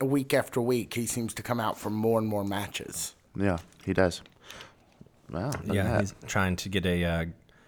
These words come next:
Speaker 3: grasp on the whole roster, not just, um, as we thought before, maybe he's just here for Von Rocket, who knows? Um, it seems like he has his finger in a lot of different, uh,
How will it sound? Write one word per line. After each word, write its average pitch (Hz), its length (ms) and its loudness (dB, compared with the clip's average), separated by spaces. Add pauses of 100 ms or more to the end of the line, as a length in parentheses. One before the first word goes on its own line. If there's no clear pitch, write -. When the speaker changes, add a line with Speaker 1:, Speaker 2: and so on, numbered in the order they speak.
(160)
Speaker 3:
grasp 95 360 8
on 90 240 4
the - 120 2
whole 92 440 6 (200)
roster, 80 520 0 (340)
not 90 220 4
just, 90 560 2
um, 82 360 0
as 87 200 0
we 90 80 2
thought 85 300 4
before, 90 400 2
maybe 87 220 2
he's 85 100 -2
just - 240 2
here 87 180 4
for 95 100 -4
Von 85 240 2
Rocket, 98 480 6
who 87 120 0
knows? 87 540 2 (380)
Um, 87 180 2
it 78 100 0
seems 90 280 4
like 85 160 4
he 90 300 2
has 87 320 0
his 87 160 0
finger 92 420 4
in 82 200 0
a 85 80 -2
lot 87 220 2
of 85 160 -4
different, 85 520 -4
uh, 85 400 -2